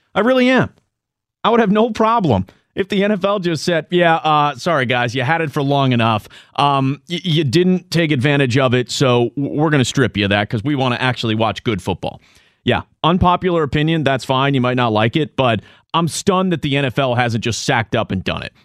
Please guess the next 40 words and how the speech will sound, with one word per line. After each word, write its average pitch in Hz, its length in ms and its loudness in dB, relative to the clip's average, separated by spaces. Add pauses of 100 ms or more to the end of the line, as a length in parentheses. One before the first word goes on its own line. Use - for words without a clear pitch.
because 147 260 2
the 156 140 0
only 202 260 2
fan 165 260 0
base 170 280 0
that 156 100 2
would 139 100 0
be 127 160 2
angry 165 300 0
about 196 240 2
it 220 100 -2 (160)
would 247 160 0
be 269 140 2
Detroit. 233 520 0 (220)
But 190 100 -2
you 202 60 4
know 220 120 2
what? 220 320 0
You'd 165 200 0
get 160 140 0
over 131 320 0
it. - 80 -14 (400)
And 185 100 4
you'd 202 140 2
be 175 140 2
happy 170 420 0
because 147 360 0
then 202 280 2
maybe 165 260 0
on 147 120 2
Thanksgiving 147 640 0
at 127 100 -2
twelve 139 300 -2
thirty, 160 480 0 (320)
uh, 160 160 0
we'd 190 260 -2
be 190 160 0
able 180 160 0
to 170 80 2
watch 156 500 0